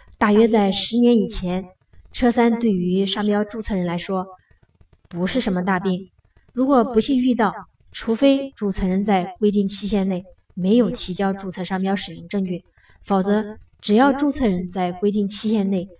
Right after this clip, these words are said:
向商标局提交一点点证据，比如销售发票啊、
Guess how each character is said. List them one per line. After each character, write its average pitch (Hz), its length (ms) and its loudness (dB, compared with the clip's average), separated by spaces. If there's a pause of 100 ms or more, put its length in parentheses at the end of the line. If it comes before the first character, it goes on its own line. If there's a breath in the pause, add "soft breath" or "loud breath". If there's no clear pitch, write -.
(140 soft breath)
向 208 200 -2
商 247 220 -2
标 247 180 2
局 208 200 -6
提 - 200 -10
交 233 220 0 (220)
一 262 120 -2
点 220 220 0
点 202 180 0
证 180 200 -6
据， 175 240 -10 (320)
比 214 100 -2
如 254 420 0
销 247 220 -2
售 254 160 0
发 240 180 -6
票 240 240 -6
啊、 214 140 -2